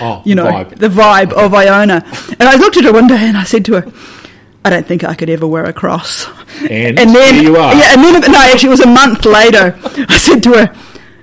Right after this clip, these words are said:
Speaker 2: "I'm thinking about getting a cross." <laughs> And so she actually, she said, "Oh, let me buy you one." So she did. Yeah.
Speaker 1: Yeah.
Speaker 2: And, uh, yeah, so that was, that was one sense of call. Then, um,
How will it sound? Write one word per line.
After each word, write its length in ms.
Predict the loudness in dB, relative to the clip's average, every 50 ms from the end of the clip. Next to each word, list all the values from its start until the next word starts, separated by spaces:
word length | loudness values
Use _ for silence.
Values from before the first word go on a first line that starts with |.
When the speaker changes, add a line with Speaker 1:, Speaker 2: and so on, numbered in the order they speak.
| _ _ _ -6
Speaker 2:
"I'm 120 | -4 -4 -2
thinking 260 | -2 -2 -2 -2 -2
about 240 | -2 -2 -4 -4 -2
getting 240 | -4 -4 -4 -4 -6
a 80 | -8
cross." 540 | -6 -4 -2 -2 -2 -4 -6 -6 -4 0 0 0 0 -2
<laughs> 240 | -2 -2 -2 -2 -2 -4 -6 -8 -4 -2
And 160 | 0 0 2
so 160 | 2 0 0
she 220 | 0 -2 -4 -2
actually, 260 | -2 -4 -4 -4 -8 -6
she 160 | -4 -2 -2
said, 140 | 0 0 -2
"Oh, 40 |
let 140 | -2 -2 -2
me 120 | -4 -6 -4
buy 180 | -4 -4 -4
you 160 | -2 -4 -4
one." 180 | -6 -6 -10 -10
So 140 | -12 -12 -12
she 160 | -12 -12 -10
did. 260 | -10 -10 -10 -10 -14 -18 -16 -12
Yeah. 240 | -10 -10 -10 -10 -14
Speaker 1:
Yeah. 280 | -18 -20 -18 -16 -16 -4 -2
Speaker 2:
And, 380 | 0 2 2 2 2 0 -2 -6
uh, 60 | -6
yeah, 160 | -4 -2 -2
so 160 | -2 0 0 0
that 160 | 0 0 2
was, 160 | 0 -2 -2
that 260 | -4 -6 -2 -2 0
was 140 | 0 0 0
one 160 | 0 0 0
sense 240 | 0 -2 -4 -4 -6
of 80 | -6 -6
call. 300 | -4 -2 0 0 0 0
Then, 440 | 0 0 2 2 2 2 2 0 -2 -4
um, 380 | -4 -4 -4 -4 -4 -6 -8